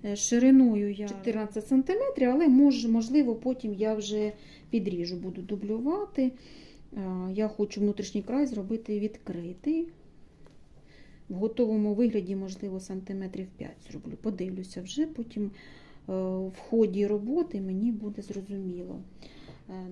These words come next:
далі. Останнім часом по викрійкам Бурда я використовую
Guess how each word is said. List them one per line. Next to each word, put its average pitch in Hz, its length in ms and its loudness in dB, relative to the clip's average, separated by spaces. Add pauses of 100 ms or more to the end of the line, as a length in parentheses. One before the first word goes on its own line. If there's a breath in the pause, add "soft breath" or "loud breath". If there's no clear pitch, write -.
далі. 240 200 -6 (200)
Останнім 208 640 2
часом 285 600 2
по 226 180 2
викрійкам 220 840 4
Бурда 277 400 0
я 233 240 6
використовую 247 1000 0